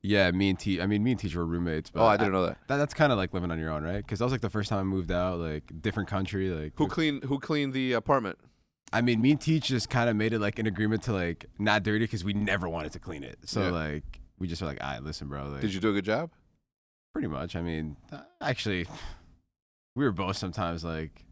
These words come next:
Speaker 1: pretty messy, but for the most part, it wasn't that bad.
Speaker 2: 'Cause at the time you were nineteen and he was nineteen?
Speaker 1: Yeah.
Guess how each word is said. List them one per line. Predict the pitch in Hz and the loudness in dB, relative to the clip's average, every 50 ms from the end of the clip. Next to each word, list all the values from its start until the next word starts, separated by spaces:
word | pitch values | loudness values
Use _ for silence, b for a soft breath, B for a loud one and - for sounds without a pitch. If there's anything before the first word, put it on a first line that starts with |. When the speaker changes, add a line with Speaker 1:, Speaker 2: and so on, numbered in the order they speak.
| - - | -12 -6
Speaker 1:
pretty | - 90 87 | -4 -2 -2
messy, | 82 80 78 78 - 87 | -2 -2 -4 -4 -6 -6
but | 78 80 80 78 76 - - - - | -6 -4 -4 -6 -6 -8 -10 -6 -4
for | 107 | -2
the | 104 98 | 0 2
most | 101 101 104 107 120 123 - | 2 4 4 4 2 2 2
part, | - 165 160 123 | 2 2 2 4
it | 98 | 2
wasn't | 90 85 85 76 | 0 0 -2 -4
that | 67 62 | -4 -4
bad. | 57 50 - | -4 -4 0
Speaker 2:
'Cause | - 131 139 | 2 4 4
at | 143 | 4
the | 120 - | 2 4
time | - 165 170 170 | 2 4 4 4
you | 147 | 4
were | 127 113 | 4 4
nineteen | 120 123 127 127 - - 139 139 127 | 4 2 2 0 0 -2 0 0 0
and | 117 107 | 0 0
he | 117 120 | 2 2
was | 120 123 - | 2 0 0
nineteen? | 147 143 143 - - 180 180 180 - _ - | 0 -2 -2 -2 -4 -4 -4 -6 -10 _ -6
Speaker 1:
Yeah. | - 87 65 53 55 | -4 -4 -4 -4 -6